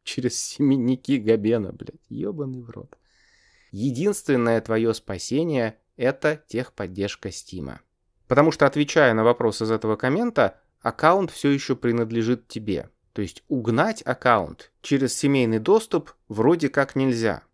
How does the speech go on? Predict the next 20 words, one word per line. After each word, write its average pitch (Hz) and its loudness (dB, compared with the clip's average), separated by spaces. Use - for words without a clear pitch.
Несмотря 123 2
на 117 2
то, 190 0
что - -4
в 113 -2
заявленном 107 0
функционале 123 -2
есть 131 2
возможность 113 -2
у 117 -2
родительского 113 -4
аккаунта 139 -2
восстанавливать 117 -2
пароли 123 2
на 101 -6
детские 135 0
аккаунты, 113 0
если 110 -4
пароли 113 -2
были 101 -2